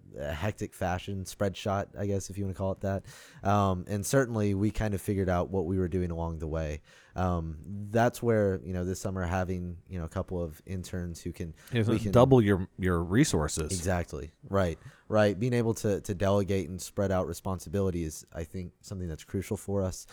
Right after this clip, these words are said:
Speaker 1: I think also the ability to have, um,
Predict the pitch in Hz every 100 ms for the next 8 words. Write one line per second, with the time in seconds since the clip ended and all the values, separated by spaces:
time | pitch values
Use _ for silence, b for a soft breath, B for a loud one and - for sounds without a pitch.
0 | B B B 107 139 117 98 107 - 101
1 | 92 85 92 90 87 87 78 92 90 85
2 | 78 - - - 82 76 69 67